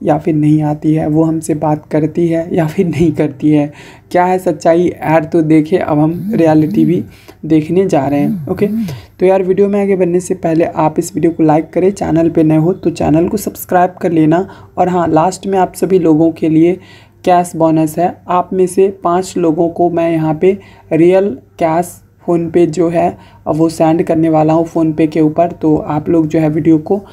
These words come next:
लास्ट तक देखें, उसका कुछ terms and condition भी होगा जो मैं आपको वीडियो में बताऊँगा। ओके, तो वीडियो को आप लास्ट तक देखें। ओके,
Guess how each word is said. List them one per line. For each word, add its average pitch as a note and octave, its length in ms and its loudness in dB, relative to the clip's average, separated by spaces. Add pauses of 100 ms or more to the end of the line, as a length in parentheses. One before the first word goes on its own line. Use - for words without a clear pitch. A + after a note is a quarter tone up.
(180)
लास्ट D#3 420 -2
तक E3 180 -4
देखें, E3+ 280 -4
उसका G3 280 -2
कुछ G3+ 300 -4
terms F3 300 0
and E3+ 160 -2
condition D#3+ 580 0
भी F#3 100 4
होगा D#3+ 360 2
जो D#3 160 0
मैं D#3 180 0
आपको F#3+ 520 -2 (420)
वीडियो D#3 360 2
में G3+ 280 -2 (100)
बताऊँगा। E3+ 800 0
ओके, G3 200 -2 (420)
तो D#3+ 80 -2
वीडियो D#3+ 200 2
को E3+ 120 -2
आप D#3+ 180 -2
लास्ट D#3+ 380 -8
तक F3 160 -8
देखें। F3 300 0 (280)
ओके, G#3 160 0